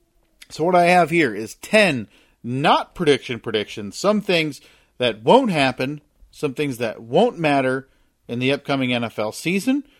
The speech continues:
as well as one final caveat of an actual prediction, a I do prediction that's coming up here, uh, when I wrap up my not prediction predictions.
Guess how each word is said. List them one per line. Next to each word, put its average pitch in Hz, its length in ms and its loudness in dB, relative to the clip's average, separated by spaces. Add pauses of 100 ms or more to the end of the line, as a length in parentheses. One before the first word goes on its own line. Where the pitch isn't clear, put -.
(240)
as 120 200 -8
well 170 240 4
as 123 100 0
one 156 240 -4
final 147 320 -2
caveat 123 800 -2 (380)
of 120 160 -4
an 120 140 -2
actual 147 720 -2 (380)
prediction, 123 680 -4 (320)
a 135 120 -6 (200)
I 147 240 4
do 165 340 0
prediction 104 720 -8 (240)
that's 113 240 -12
coming 113 320 -8
up 104 180 -10
here, 107 320 -8 (340)
uh, 104 420 -4 (220)
when 127 160 -8
I 110 220 -6
wrap 120 340 -2
up 117 160 -4
my 107 280 -8 (400)
not 127 400 -4
prediction 98 480 -14
predictions. - 600 -8